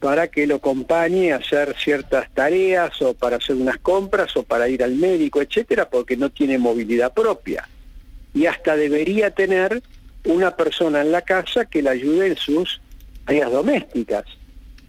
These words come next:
¿Está claro? Porque yo me imagino que una persona de ochenta años, ochenta y cinco años,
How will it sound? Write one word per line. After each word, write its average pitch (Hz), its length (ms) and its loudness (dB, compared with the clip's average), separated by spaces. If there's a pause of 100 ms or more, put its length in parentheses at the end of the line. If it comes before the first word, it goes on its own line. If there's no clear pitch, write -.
(200)
¿Está - 140 -12
claro? 160 380 2 (480)
Porque 170 520 0 (500)
yo 139 140 0
me 156 80 4
imagino 156 520 2
que 139 80 -4
una 143 160 2
persona 135 520 0
de 110 140 0
ochenta 151 680 0
años, 117 420 -2
ochenta 117 640 -2
y 117 140 0
cinco 151 460 2
años, 156 540 0